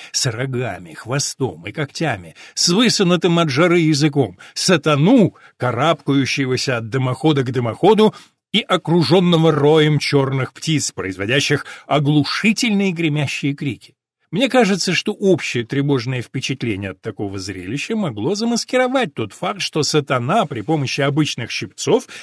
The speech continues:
надевал алюминиевые колечки на лапки молодых галок, после чего осторожно клал их обратно в гнездо.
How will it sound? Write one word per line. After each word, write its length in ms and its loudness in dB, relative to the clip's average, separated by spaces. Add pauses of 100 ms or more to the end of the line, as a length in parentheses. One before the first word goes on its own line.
(100)
надевал 520 2
алюминиевые 640 2
колечки 520 -2
на 180 0
лапки 340 -4
молодых 480 0
галок, 400 -4
после 260 -2
чего 340 -2
осторожно 540 -2
клал 280 -4
их 120 -8
обратно 380 -6
в 60 -8
гнездо. 400 -6